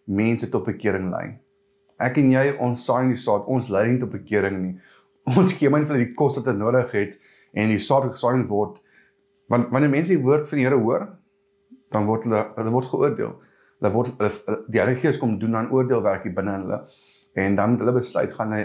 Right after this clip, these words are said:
gehoor jy aan hierdie stemmetjie binne in hulle of gaan hulle dit ignoreer? En daai is tussen hulle en die Here.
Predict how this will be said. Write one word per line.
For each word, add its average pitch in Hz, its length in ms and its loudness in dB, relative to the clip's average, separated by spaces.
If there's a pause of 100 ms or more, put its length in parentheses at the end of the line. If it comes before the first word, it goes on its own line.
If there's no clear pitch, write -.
gehoor 104 420 2
jy 147 100 0
aan 127 100 2
hierdie 135 240 -2
stemmetjie 143 460 -4
binne 139 220 -2
in 156 100 -2
hulle 175 180 0
of - 120 -2
gaan 113 140 -4
hulle 101 120 -6
dit 95 80 -10
ignoreer? 98 440 -4 (440)
En 92 100 -2
daai 113 160 6
is 120 100 -4
tussen 110 200 -6
hulle 104 160 -2
en 101 80 -4
die 92 80 -2
Here. 90 180 -4